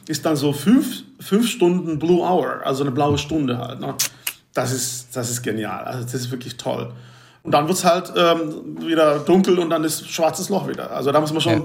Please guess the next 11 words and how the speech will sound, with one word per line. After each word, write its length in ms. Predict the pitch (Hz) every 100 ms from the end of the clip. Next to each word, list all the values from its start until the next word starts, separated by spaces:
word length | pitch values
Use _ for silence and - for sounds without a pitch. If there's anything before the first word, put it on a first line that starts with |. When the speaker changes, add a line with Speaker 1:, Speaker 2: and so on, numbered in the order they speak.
| -
Speaker 1:
auch 160 | 175 175
wieder 140 | 170
extrem 340 | 185 - 185 160
gut 200 | 175 -
planen, 520 | 165 165 135 123 -
dass 160 | 143 139
man 100 | 135
das 120 | 123
irgendwie 340 | 139 127 131
gut 180 | 123 131
hinbekommt. 500 | 139 123 120 120 127